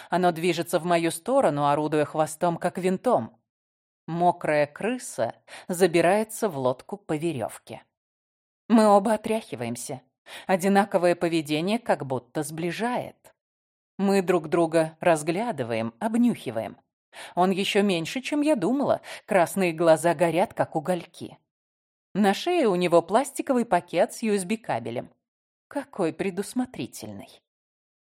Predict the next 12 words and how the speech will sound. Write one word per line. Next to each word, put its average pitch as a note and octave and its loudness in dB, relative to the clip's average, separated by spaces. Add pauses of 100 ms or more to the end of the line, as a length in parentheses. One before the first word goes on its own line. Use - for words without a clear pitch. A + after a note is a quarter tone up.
(260)
Третий F3 -2
глаз F3+ -2 (240)
у F3+ -2
нас F#3 2
обоих F#3+ 0
защищен E3+ -4
от F3 -2
воды F3+ 0
и E3+ -2
пыли G3 0
пластмассовой F3 0
затычкой. F#3 -4